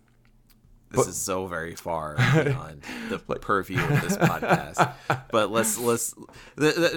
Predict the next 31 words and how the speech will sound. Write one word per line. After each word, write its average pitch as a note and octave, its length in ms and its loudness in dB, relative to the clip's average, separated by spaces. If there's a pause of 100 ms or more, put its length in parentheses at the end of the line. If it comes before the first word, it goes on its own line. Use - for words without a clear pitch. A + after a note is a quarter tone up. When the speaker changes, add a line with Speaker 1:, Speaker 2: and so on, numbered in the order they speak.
Speaker 1:
I D3+ 100 2
just F3+ 160 -4
wanna F#3 140 4
talk E3+ 200 4
about D3+ 240 6
a A2+ 100 -2
comment G#2 580 2
of, G2 200 -4
regarding E2+ 420 0
a F2 60 -6
video. D#2+ 340 -6
So G#2+ 240 2
there G#2+ 120 0
was A2+ 120 -2
a A#2+ 60 0
video A#2 400 2
on G2 480 0 (380)
the G#2 160 0
ten A2+ 260 -2
most G#2 300 -2
unusual F#2+ 680 -2
ballpoint F#2 480 -2
pens. B1 560 -10 (160)
Speaker 2:
Hold B2 220 0
Speaker 1:
Um, A2 140 2
Speaker 2:
on. - 160 -12
Can A2 140 -4
I G2 60 -2
go G2+ 120 2
Speaker 1:
went A#2+ 120 2
Speaker 2:
to C3+ 60 0